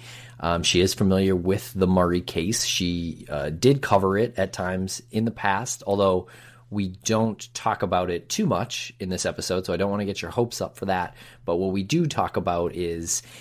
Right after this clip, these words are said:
i-, it's really more of a conversation about media and crime and the way crime is handled with social media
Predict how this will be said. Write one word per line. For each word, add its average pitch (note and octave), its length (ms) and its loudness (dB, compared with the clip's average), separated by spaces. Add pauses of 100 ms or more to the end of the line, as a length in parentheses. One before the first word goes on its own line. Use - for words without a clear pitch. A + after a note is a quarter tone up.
(180)
i-, - 40 -6
it's C#3+ 280 -2
really D#3 200 8
more B2+ 180 8
of A#2 80 8
a A2+ 40 2
conversation A2+ 500 2
about G2 340 2
media G#2+ 640 2
and F#2+ 180 -2
crime F#2 560 0
and E2 260 -4
the E2+ 80 -2
way F2 440 0 (340)
crime G2 380 0
is F2 140 -4
handled F2 460 -2
with E2+ 160 -6
social F#2 400 -2
media E2+ 560 -4